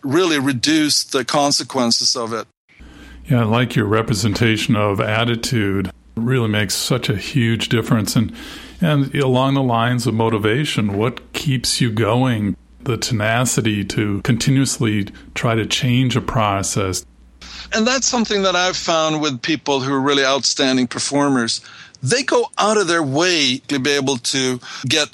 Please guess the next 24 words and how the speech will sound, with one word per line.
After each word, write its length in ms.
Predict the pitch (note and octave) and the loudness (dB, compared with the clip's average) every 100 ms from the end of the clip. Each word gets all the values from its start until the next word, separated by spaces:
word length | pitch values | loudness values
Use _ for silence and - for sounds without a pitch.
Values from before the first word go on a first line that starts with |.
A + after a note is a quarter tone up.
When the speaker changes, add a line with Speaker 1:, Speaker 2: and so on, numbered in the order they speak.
| - | -2
Speaker 1:
information 720 | D3+ - C#3+ D3+ D#3+ - C#3 | 0 2 2 2 0 0 0
about 260 | C3 B2+ - | 0 -2 -2
outcomes. 800 | C3+ C#3+ - B2 A2 A2+ - - _ _ | -2 -2 -4 -2 0 0 -2 -4 _ _
So 200 | - F3 | 0 2
instead 340 | E3+ - A#3+ | 0 2 0
of 160 | A3+ F3 - | 0 -2 -2
actually 400 | F3+ F#3+ F3 D#3 | -2 0 -2 -2
trying 340 | - F3+ E3+ | -2 0 0
to 60 | D#3+ | 0
avoid 640 | C3+ B2+ F#3 F#3+ D#3 C3+ _ | 0 0 2 2 0 -4 _
negative 540 | C#3+ D3+ D#3 D#3 C#3 C3+ | 0 2 2 2 2 2
information, 800 | B2+ C3+ B2 A#2+ A2+ - A#2 A2+ - - - _ | 0 2 2 2 0 0 -2 -2 -10 -20 -20 _
they 120 | C#3+ | 0
actually 320 | G#3+ A#3 - E3+ | 0 2 0 0
go 120 | F#3 | 0
out 140 | F3 | 0
of 100 | E3+ | 0
their 120 | D#3 | 0
way 320 | C#3 C3+ F3 E3+ | -2 -2 0 0
to 180 | - | -2
seek 420 | D3 - - E3 - | 0 0 -2 -4 -2
out 320 | F#3+ G#3+ - | 0 -2 0
that 180 | C#3 B2+ | 0 2
information, 760 | B2+ C#3 B2+ A#2+ A#2 C3 B2 | 0 2 2 2 0 0 -2